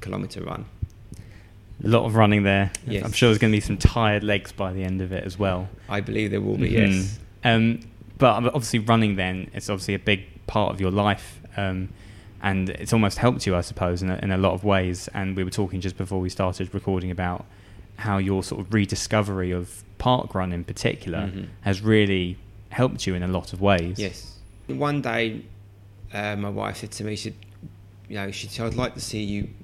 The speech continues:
Speaker 1: um, you know, get back into your running, really. Uh, you know, it'd be nice to see you go out. You always used to enjoy that. Um, and, you know, it'd be great if you could take part in it again."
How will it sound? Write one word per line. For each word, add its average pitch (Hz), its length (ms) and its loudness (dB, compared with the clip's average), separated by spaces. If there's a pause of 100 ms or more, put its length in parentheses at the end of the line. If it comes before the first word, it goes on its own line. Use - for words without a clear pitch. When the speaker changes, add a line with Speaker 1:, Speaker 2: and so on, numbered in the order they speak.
(380)
Speaker 1:
um, 98 520 -6
you 101 80 -12
know, 92 120 -8
get - 180 -10
back - 220 -12
into 90 160 -6
your 101 120 -6
running, 123 340 0
really. 82 520 -4
Uh, 90 320 -4
you 95 140 -6
know, 92 100 -6
it'd 95 200 -6
be 101 80 -4
nice 101 280 -6
to - 60 -12
see - 180 -6
you 92 160 -2
go 101 180 -6
out. 110 380 0
You 101 180 -4
always 98 180 -6
used 82 160 -14
to 92 80 -12
enjoy 113 420 2
that. 110 380 0 (400)
Um, 98 420 -2 (120)
and, 101 520 -6 (340)
you 101 120 -10
know, 92 120 -6
it'd 101 220 -2
be 104 80 -6
great 110 320 -4
if 98 160 -6
you 95 80 -2
could 95 160 -8
take 98 240 -8
part 135 240 0
in 90 80 -4
it 71 40 -4
again." 82 320 -6